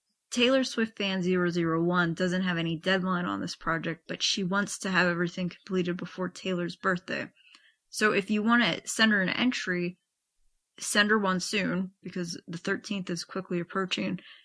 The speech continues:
And what she'll do then is upload it to YouTube. You can send in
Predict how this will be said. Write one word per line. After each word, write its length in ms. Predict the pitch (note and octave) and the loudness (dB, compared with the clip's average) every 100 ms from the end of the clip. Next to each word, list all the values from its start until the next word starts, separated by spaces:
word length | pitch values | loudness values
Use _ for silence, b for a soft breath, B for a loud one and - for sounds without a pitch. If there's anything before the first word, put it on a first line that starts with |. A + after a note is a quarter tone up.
| B _ _ | B _ _
And 460 | G3 F3+ F3 E3 F3 - _ _ | 2 4 4 0 -4 -10 _ _
what 220 | G3 G3+ | -4 2
she'll 160 | - B3 | 4 4
do 180 | G3+ F#3 | 6 4
then 300 | F3+ E3+ F3 | 6 4 2
is 260 | - D#3+ | -2 -2
upload 400 | - F3+ F#3+ F#3 | 0 0 0 0
it 140 | F3+ - | -2 -4
to 120 | - | -4
YouTube. 560 | F3 G#3+ G#3+ F#3 F3 F#3 _ _ _ _ _ _ _ - | 2 2 2 0 2 -2 _ _ _ _ _ _ _ -2
You 160 | G3+ A#3 | 2 6
can 160 | A3+ | 6
send 300 | G#3+ G3+ G3 | 6 2 4
in 320 | F3+ F3+ E3+ | 4 4 2